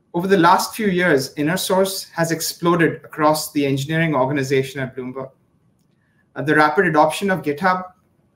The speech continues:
and organization-wide collaboration initiatives like technology guilds, where engineers across the organization build relationships and share ideas, created conditions that were very ripe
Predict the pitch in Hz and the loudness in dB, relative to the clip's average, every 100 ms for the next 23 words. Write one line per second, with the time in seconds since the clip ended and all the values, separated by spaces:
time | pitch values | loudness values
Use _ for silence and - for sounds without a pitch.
0 | _ 147 147 139 - 143 160 160 151 156 | _ -4 -2 -4 -2 -2 0 -2 0 0
1 | 151 180 160 156 151 - 139 143 139 135 | 0 -2 2 2 0 -4 -4 0 -2 0
2 | 160 165 - 196 190 196 226 220 220 214 | -2 -2 -2 -4 -2 -2 -2 -4 -4 -2
3 | 214 - - _ _ 151 156 - - _ | -4 -8 -14 _ _ 0 0 0 -16 _
4 | 156 160 160 165 165 170 160 175 190 190 | -8 -2 2 2 2 -2 0 0 0 -4
5 | - - _ _ _ _ 160 156 170 165 | -10 -16 _ _ _ _ 2 2 2 2
6 | 196 190 160 - 170 180 - 185 165 165 | 4 4 2 -2 0 0 0 2 2 2
7 | 160 151 156 - 196 190 - _ _ 160 | -2 0 0 0 -6 -6 -12 _ _ 0
8 | 165 151 143 156 160 196 - 190 - 160 | 2 4 2 2 0 -2 0 -2 -2 -6
9 | 165 160 156 147 160 175 214 - - _ | 0 2 4 2 0 0 -2 -4 -14 _
10 | _ _ _ _ _ - 202 247 - 196 | _ _ _ _ _ 6 6 6 2 4
11 | 196 202 233 196 185 190 180 185 190 143 | 4 2 0 2 2 2 2 2 2 2
12 | 160 160 | 0 0